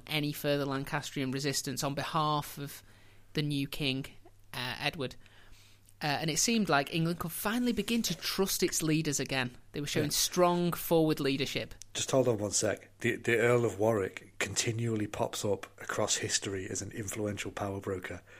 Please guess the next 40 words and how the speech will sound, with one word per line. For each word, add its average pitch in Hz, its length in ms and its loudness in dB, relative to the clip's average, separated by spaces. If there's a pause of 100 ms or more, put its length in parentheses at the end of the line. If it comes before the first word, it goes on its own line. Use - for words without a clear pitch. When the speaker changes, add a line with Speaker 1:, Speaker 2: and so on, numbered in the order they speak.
(180)
Speaker 2:
and 101 120 -2
it 95 160 -10
just, - 340 0 (600)
goddamn, 123 720 6
it - 160 -12
shows 120 460 4
us 113 100 4
again 107 380 4 (880)
exactly 107 560 2
how 104 120 4
important 107 440 0
it 92 80 2
is 101 120 2
in 98 120 -2
England 101 320 -4
to - 100 -6
be 95 80 -6
born 98 500 2 (840)
at, 107 200 0 (120)
at 110 140 0
the - 60 -2
proper - 360 0
rank. 98 360 -2 (160)
<laughs> - 160 -6
Speaker 1:
I 185 60 2
should, - 240 0
I 196 60 4
should 220 280 8
point 190 280 2
out 175 180 4
that 156 100 -2
this 175 140 2
particular - 640 -2
version 147 380 2
of 139 140 -2
the 139 160 2
Earl, 139 260 0
Earl 147 220 2
of 135 100 -4
Warwick 127 400 0